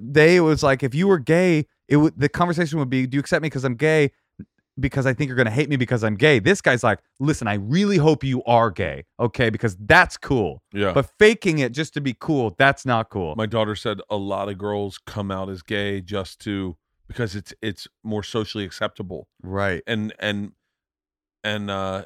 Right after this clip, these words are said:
Speaker 2: it's, and they say there's a lot of girls. And then they have a friend, I talked about this somewhere, and I don't know where, I might have talked about this on this podcast.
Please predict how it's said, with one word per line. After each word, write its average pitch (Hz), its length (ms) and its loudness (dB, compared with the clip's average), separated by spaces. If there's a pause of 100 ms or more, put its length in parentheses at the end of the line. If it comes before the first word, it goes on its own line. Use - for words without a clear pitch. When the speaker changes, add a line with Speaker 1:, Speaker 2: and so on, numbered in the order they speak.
Speaker 2:
it's, 110 300 -10
and 110 340 -6
they 110 160 -4
say 113 160 -8
there's 104 200 -4
a 104 40 -8
lot 101 180 -4
of 113 60 -8
girls. 98 200 -8
And 127 100 -6
then 156 100 -4
they 151 120 -4
have 127 120 -6
a 110 60 -14
friend, 107 500 -8 (120)
I 104 140 -10 (140)
talked 139 220 -12
about 104 160 -14
this 85 140 -14
somewhere, 92 520 -10
and 80 100 -14
I 92 60 -12
don't 90 240 -12
know 92 80 -8
where, 90 160 -8
I 87 40 -10
might 92 120 -10
have 90 60 -16
talked - 180 -20
about 90 200 -14
this - 140 -20
on - 60 -20
this 90 120 -20
podcast. - 440 -18